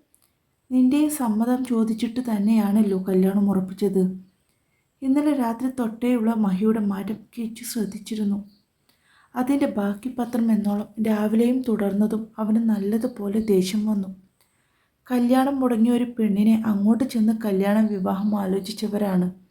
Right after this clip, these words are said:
എന്നിട്ടിപ്പോൾ താലി കെട്ടാൻ മുഹൂർത്തമാകുന്നതിന് മുൻപ് വീണ്ടും ഒഴിയുക എന്ന് പറഞ്ഞാൽ,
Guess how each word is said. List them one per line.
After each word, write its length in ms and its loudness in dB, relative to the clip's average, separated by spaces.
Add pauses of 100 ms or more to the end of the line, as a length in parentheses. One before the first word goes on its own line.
(540)
എന്നിട്ടിപ്പോൾ 640 0 (640)
താലി 300 2
കെട്ടാൻ 440 0
മുഹൂർത്തമാകുന്നതിന് 1120 2
മുൻപ് 240 4 (140)
വീണ്ടും 480 -2
ഒഴിയുക 300 0 (120)
എന്ന് 280 2
പറഞ്ഞാൽ, 400 0